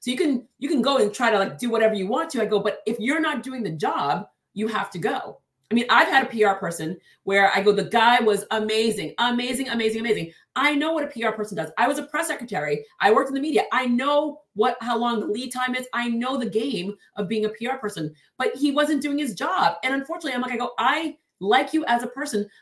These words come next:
but unfortunately, it's my business that you're not taking care of. I have to let you go." And I go, and there was no apology. There's no nothing. I'm like, it was, it was unfortunate,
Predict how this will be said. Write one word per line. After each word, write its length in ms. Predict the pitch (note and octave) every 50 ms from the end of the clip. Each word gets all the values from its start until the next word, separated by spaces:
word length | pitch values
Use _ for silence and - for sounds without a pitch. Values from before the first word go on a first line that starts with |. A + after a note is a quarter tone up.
| _ -
but 80 | A#3
unfortunately, 880 | A#3 A3+ A#3 - - C#4+ D4 D4 - C#4+ A#3 F#3 F#3+ G3 G3+ G#3 G#3 - _ _ -
it's 180 | F#3 F3+ - A3
my 280 | A3 A#3 C4 D#4 D#4+
business 400 | G#3 G#3+ G#3 F#3+ E3+ F#3+ G3+ G#3 -
that 160 | A3 G#3 G3+
you're 80 | G#3+
not 160 | G#3+ G#3+ G#3+ G#3+
taking 240 | - A#3+ A#3 A3 G#3
care 220 | - C#4+ D4 B3+
of. 140 | G3 G3 F#3+ - _ _ _ -
I 80 | A3+ A3+
have 300 | A3 G#3 A#3 A#3 A3+ -
to 80 | A#3
let 240 | A3+ A3+ A3 A3 -
you 80 | A#3 G#3
go." 420 | F#3 D#4 E4 - - G3+ G#3 - - - _ _ -
And 80 | C#4 D4+
I 40 |
go, 120 | D4 D#4 D4+
and 80 | D4
there 80 | E4 F4+
was 100 | F#4 D#4
no 200 | F4+ F4+ D#4+ D4
apology. 480 | - - - - G#3+ A3 A#3+ A#3 C4+ A#3+
There's 160 | C#4+ C#4 B3
no 80 | D4
nothing. 280 | C4+ A#3+ A#3 A#3 - C4
I'm 80 | C4 C4
like, 160 | C4 B3+ - - _ _ _ _
it 180 | - D#4+ - -
was, 160 | E4 E4+ D#4 - -
it 60 | D#4+
was 100 | D#4+ D#4+
unfortunate, 720 | E4 D#4+ - - D4+ F4 G4+ G4+ - G#4 - - - -